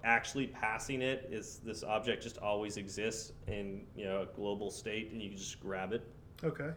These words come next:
Speaker 1: Um, I, <laughs> yeah, I, I would be the first to admit that, um, I have cheated a lot and used singletons to, uh, quickly solve, uh, scoping issues,
Speaker 2: <laughs>
Speaker 1: uh,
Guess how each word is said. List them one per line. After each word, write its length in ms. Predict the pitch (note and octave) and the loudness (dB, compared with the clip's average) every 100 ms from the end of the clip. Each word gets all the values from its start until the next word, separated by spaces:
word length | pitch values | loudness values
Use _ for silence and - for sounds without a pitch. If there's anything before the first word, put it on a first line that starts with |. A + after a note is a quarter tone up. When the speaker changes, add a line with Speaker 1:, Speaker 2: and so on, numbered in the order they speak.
| - - - G2+ | -8 -12 2 2
Speaker 1:
Um, 440 | A2 G#2 G#2 G2 F#2 - - - - - - - - - - - | 6 6 6 4 -2 -10 -14 -14 -14 -14 -12 -14 -14 -14 -14 -6
I, 200 | C#3 D#3+ - - C#3+ - - | 2 4 4 -2 -4 -6 -8
<laughs> 380 | - C#3+ - | -6 -6 -4
yeah, 80 | - - - - - - | -6 -6 -8 -10 -10 -6
I, 180 | - A#2 | 4 4
I 220 | A2 A2+ | 6 6
would 120 | A#2 B2 | 6 4
be 100 | A#2+ | 2
the 60 | A#2 | 2
first 260 | C3 B2 | 2 2
to 60 | B2+ | 0
admit 340 | A#2 A#2 A#2 | 4 6 6
that, 240 | A#2+ G#2+ - | 4 2 4
um, 340 | G2+ G#2 G2+ G2+ | 4 4 2 0
I 180 | A2+ A2+ | 0 4
have 220 | A#2 A2+ - | 6 4 2
cheated 340 | B2 A#2 A#2 | -2 0 4
a 60 | A#2 | 4
lot 340 | G#2+ G#2+ A2 | 6 6 4
and 180 | G#2 G#2 | 0 -2
used 260 | G#2 G2 - | -4 -4 -4
singletons 800 | G#2 G#2+ G2+ G#2+ G#2 G#2+ - - | -2 -4 -2 -4 -4 -6 -8 -10
to, 460 | - G#2 G2 G2 G2+ | -6 -4 0 0 2
uh, 240 | G2 F#2+ | 0 0
quickly 500 | - - C#3 C#3 B2+ | -4 0 0 4 4
solve, 580 | A2+ - A#2+ A#2+ A#2 A2+ | 6 6 8 10 8 6
uh, 320 | B2 A2 A2 - | 4 6 6 2
scoping 560 | - C3 A#2+ B2 A#2+ | 2 4 4 4 2
issues, 480 | - - C3+ C#3 - | 2 2 2 0 6
Speaker 2:
<laughs> 120 | G3+ | 8
Speaker 1:
uh, 140 | G#3+ | 10